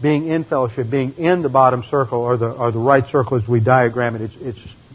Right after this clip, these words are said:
getting in and staying in. But two three down through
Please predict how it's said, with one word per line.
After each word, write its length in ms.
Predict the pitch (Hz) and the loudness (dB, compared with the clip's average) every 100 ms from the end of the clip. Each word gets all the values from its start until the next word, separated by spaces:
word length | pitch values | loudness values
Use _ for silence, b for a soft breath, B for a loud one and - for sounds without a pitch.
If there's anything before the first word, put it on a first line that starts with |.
| 110 | -2
getting 360 | 156 160 147 | 2 2 0
in 240 | 160 156 127 | 0 0 -2
and 140 | 123 - | -8 -8
staying 380 | - 170 156 127 | -2 2 2 0
in. 180 | 110 98 b b b b | -2 -6 b b b b
But 240 | 127 139 135 - 123 107 - | 2 2 0 -8 -8 -6 0
two 320 | 208 208 170 - | 2 4 0 -4
three 440 | 196 196 147 143 | 2 6 6 4
down 380 | 139 147 156 151 | 2 4 2 0
through 360 | 160 147 139 | 2 4 2